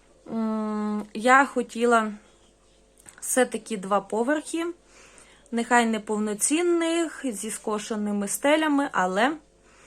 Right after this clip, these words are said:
а, обдумавши це все питання, подивившись, що робиться в країні, як,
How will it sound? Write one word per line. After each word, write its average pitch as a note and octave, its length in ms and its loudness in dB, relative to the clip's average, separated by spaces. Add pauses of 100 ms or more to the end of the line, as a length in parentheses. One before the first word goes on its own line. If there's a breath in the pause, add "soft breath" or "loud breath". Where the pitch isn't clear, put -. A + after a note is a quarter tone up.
(600 loud breath)
а, A3+ 200 4
обдумавши C4 760 4
це B3 160 4
все A3+ 240 2
питання, D#4+ 680 2 (1400 soft breath)
подивившись, A#3 760 0
що - 240 -2
робиться G#3 380 -4
в G3+ 60 -10
країні, C#4 840 -2
як, F#3+ 580 2